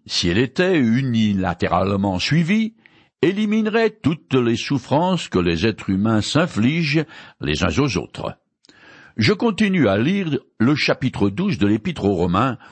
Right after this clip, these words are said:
où Paul aborde d'abord les rapports que les croyants doivent entretenir avec ceux qui n'ont pas la même foi qu'eux. « Ne répondez jamais au mal par le mal.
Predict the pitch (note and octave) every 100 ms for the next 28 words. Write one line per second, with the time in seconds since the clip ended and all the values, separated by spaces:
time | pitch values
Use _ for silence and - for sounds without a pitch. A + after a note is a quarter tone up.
0 | - - G2 - F3 D#3 A2 C3 C3+ G2+
1 | F#2 F#2+ F#2 B2 F3 F3 C3 - - B2+
2 | D3+ E3 - G3 G3+ - A#2 G#2 - C#3
3 | C#3+ D3+ D3+ A2 F#2 - - A#2 D3+ C3+
4 | A2+ G2+ G#2+ D3 D3+ C3 - - - _
5 | A2 A2 A#2+ - - F3+ E3+ - E2+ D2+
6 | - A#2+ D2 D2+ D#2 - C#2+ - C#2 B1
7 | - _ _ _ _ _ _ _ _ _
8 | _ _ _ B2 F#3+ G#3 G3+ F#3+ F3 F3+
9 | D3 C#3+ E3 E3+ F3+ E3 F#2+ F2 G2+ A#2+
10 | D3 D#3+ F3 E3+ D3+ F2 B1 G#1+ G#1+